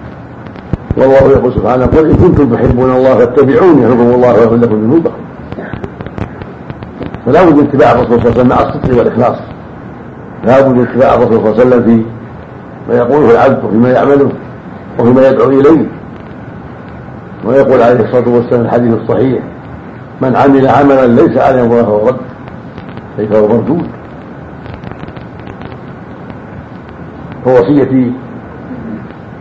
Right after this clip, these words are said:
لكم أيها الشباب ولجميع الشباب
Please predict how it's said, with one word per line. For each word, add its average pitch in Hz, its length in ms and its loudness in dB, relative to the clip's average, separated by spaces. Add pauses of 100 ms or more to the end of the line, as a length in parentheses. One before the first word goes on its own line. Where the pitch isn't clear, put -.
(1200)
لكم 123 260 0
أيها 123 240 2
الشباب 117 520 2 (1000)
ولجميع 131 400 2
الشباب 135 580 2